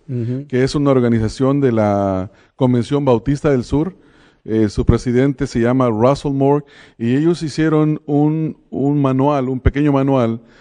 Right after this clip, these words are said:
Speaker 2: donde dan a la iglesia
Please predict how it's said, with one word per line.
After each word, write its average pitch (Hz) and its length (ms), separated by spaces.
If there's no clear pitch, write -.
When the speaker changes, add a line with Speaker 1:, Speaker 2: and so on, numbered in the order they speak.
Speaker 2:
donde 120 880
dan 156 680
a 131 140
la 131 120
iglesia 135 800